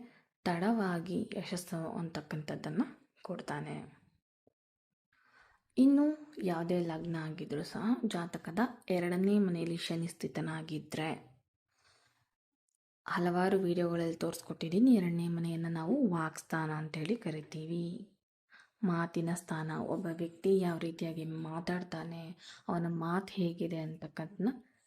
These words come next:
ನಾವು ಎರಡನೇ ಮನೆಯಿಂದ ತಿಳಿಬೋದು. ಹಾಗಾಗಿ ಶನಿ ಏನಾದ್ರೂ ನಿಮ್ಗೆ ಎರಡನೇ ಮನೆಯಲ್ಲೇ ಸ್ಥಿತನಾಗಿದ್ರೆ ಇದನ್ನ ನಾವು ವಾಕ್ಸ್ಥಾನ ಹಾಗೂ ಧನಸ್ಥಾನ ಅಂತೇಳಿ ಕರಿತೀವಿ. ಎರಡನೇ ಮನೆಯಲ್ಲಿ ಶನಿ ಸ್ಥಿತನಾದಾಗ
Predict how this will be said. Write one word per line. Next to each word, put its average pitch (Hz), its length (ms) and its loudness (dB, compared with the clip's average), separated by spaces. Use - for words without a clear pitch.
ನಾವು 175 180 0
ಎರಡನೇ 175 320 2
ಮನೆಯಿಂದ 165 540 0
ತಿಳಿಬೋದು. 160 840 -4
ಹಾಗಾಗಿ 170 1000 -4
ಶನಿ 233 360 6
ಏನಾದ್ರೂ 180 320 4
ನಿಮ್ಗೆ 185 340 4
ಎರಡನೇ 170 320 0
ಮನೆಯಲ್ಲೇ 165 760 0
ಸ್ಥಿತನಾಗಿದ್ರೆ 156 1300 -6
ಇದನ್ನ 202 340 4
ನಾವು 165 360 -4
ವಾಕ್ಸ್ಥಾನ 165 640 -4
ಹಾಗೂ 165 500 -4
ಧನಸ್ಥಾನ 175 760 -2
ಅಂತೇಳಿ 160 460 -4
ಕರಿತೀವಿ. 165 640 -6
ಎರಡನೇ 165 400 -2
ಮನೆಯಲ್ಲಿ 165 360 0
ಶನಿ 160 240 -6
ಸ್ಥಿತನಾದಾಗ 151 840 -6